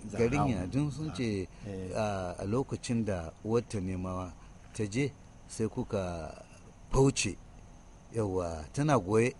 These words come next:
Speaker 2: Eh.
Speaker 1: kuka fauce wannan yarinya.
Speaker 2: Ah, to ya za a fauce yarinya a hannunta? A kan me za a fauce yarinya a hannunta? Ah.
Speaker 1: Kan kuna gadaran yar kannanku ne, kaninku ne.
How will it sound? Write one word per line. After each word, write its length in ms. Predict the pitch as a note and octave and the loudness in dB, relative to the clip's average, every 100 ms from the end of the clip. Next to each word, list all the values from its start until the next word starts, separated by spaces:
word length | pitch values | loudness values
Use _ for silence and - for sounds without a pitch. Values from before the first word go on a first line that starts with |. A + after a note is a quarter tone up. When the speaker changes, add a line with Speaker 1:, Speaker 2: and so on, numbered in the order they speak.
| - | -8
Speaker 2:
Eh. 120 | G2 F#2 | -4 -4
Speaker 1:
kuka 200 | - G2 | -2 2
fauce 320 | G#2 G2+ G2+ | 2 2 0
wannan 280 | F2 F2 F2 | 0 -2 -2
yarinya. 380 | E2+ E2+ E2 D2+ - - - - - | -2 -4 -6 -8 -16 -16 -18 -18 -14
Speaker 2:
Ah, 100 | B2+ - - - | -12 -12 -18 -10
to 100 | - A#2 | -4 0
ya 200 | G3 C3 | 0 4
za 300 | B2+ G#2+ G2+ | 6 6 4
a 40 | |
fauce 320 | - G#2+ - | 0 -2 0
yarinya 360 | F#2+ F#2 G2 F2+ | 0 0 0 -2
a 120 | - E2 | -6 -6
hannunta? 340 | F2 F2+ - - - - - - - - | -6 -8 -10 -18 -20 -20 -20 -20 -14 -8
A 120 | F2+ | -6
kan 220 | - A#2+ G#2+ | 2 4 4
me 120 | F2+ | 2
za 160 | F#2 F#2+ | -2 -4
a 40 | |
fauce 360 | F2 F2+ F#2 - | -8 -10 -10 -8
yarinya 480 | F2 F2 G2+ G2 E2 | -8 -6 -4 -4 -6
a 140 | - F#2 | -8 -8
hannunta? 380 | F#2+ F#2+ F#2 E2 - - - - - - - A#2 | -6 -6 -8 -12 -14 -20 -20 -20 -20 -20 -14 -4
Ah. 280 | G#2 G2 F#2+ | -2 0 0
Speaker 1:
Kan 160 | D3+ | 0
kuna 220 | - C3+ A#2 | 0 -2 -2
gadaran 800 | G2 G#2+ A2+ G#2 F#2 E2 D#2 D2+ - | -2 0 0 0 -4 -4 -6 -8 -2
yar 140 | G2 G2+ G2 F#2+ F#2+ - - - - | 0 0 -2 -4 -8 -16 -20 -20 -6
kannanku 540 | A2 G2+ G#2 G2+ - | -2 0 0 -2 -4
ne, 160 | D#2 D2+ | -6 -6
kaninku 380 | - G2 F2 D#2 | -4 -4 -4 -6
ne. 120 | D2 | -10